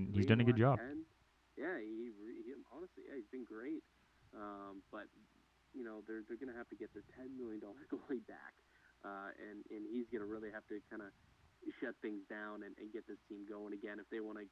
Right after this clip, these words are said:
Speaker 1: get themselves into the playoff picture and, and win the Atlantic. I think they can, honestly. I, I think they can win an Atlantic spot. I'm not as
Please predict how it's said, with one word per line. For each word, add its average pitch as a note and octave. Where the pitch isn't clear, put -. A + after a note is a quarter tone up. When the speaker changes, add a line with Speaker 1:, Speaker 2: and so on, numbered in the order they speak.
Speaker 1:
get A2+
themselves G#2
into G#2+
the F#2+
playoff G#2+
picture G#2
and, F#2
and G#2+
win A#2+
the G#2
Atlantic. -
I D4
think D4+
they E4+
can, E4+
honestly. -
I, D2+
I -
think -
they A#2
can A#2
win A#2
an A#2
Atlantic A2+
spot. A#2
I'm A2
not A#2
as A2+